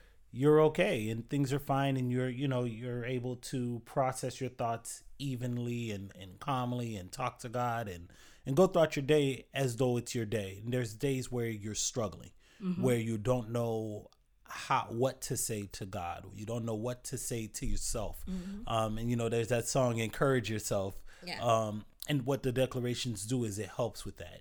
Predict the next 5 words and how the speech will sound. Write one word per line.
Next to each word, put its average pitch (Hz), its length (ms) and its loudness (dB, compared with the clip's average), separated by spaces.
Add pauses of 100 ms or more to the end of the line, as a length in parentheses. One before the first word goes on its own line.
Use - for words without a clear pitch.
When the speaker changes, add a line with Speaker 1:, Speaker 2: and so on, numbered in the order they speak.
Speaker 1:
It, 107 500 -6
it - 40 -10
reminded 123 600 0
me 117 540 -2 (840)
that 107 560 0